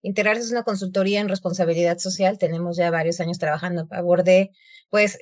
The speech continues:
la inclusión de los temas de, eh, ambientales y sociales dentro de las empresas, en el mundo corporativo,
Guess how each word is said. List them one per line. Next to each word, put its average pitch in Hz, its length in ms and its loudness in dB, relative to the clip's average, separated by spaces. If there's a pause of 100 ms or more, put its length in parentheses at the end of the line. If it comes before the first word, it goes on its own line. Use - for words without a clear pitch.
la 175 140 2
inclusión 196 580 -2
de 196 140 2
los 170 180 -2
temas 190 480 0
de, 185 440 4
eh, 170 360 -2
ambientales 175 560 0
y 185 80 -6
sociales 180 460 -2
dentro 170 280 -4
de 156 100 -4
las 151 360 -8
empresas, 185 500 -2
en 170 60 -6
el 170 80 -6
mundo 180 220 -4
corporativo, 190 640 0